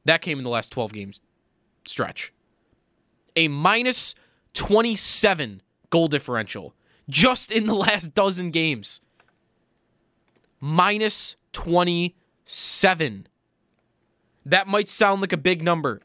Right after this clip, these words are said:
It is. They're minus forty-four on the year. If you boiled it down and took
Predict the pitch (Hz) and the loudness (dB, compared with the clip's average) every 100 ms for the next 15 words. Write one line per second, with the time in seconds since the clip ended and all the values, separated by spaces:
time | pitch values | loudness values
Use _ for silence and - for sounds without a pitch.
0 | - 190 185 160 104 - - _ _ _ | 2 2 4 0 -4 -8 -10 _ _ _
1 | _ _ _ _ _ _ _ _ _ _ | _ _ _ _ _ _ _ _ _ _
2 | _ _ _ _ _ _ _ _ - 180 | _ _ _ _ _ _ _ _ 0 2
3 | 185 208 247 208 - 208 226 170 - 202 | 4 2 2 -4 0 2 4 0 0 4
4 | 214 165 123 110 156 147 107 _ _ _ | 4 4 0 -4 -2 -2 -2 _ _ _
5 | _ _ _ _ _ _ _ - 170 151 | _ _ _ _ _ _ _ -2 -2 -2
6 | 165 135 190 226 214 175 131 196 202 156 | -8 0 4 4 4 -2 0 2 2 0
7 | 139 135 202 170 - | -6 -6 -2 -2 -4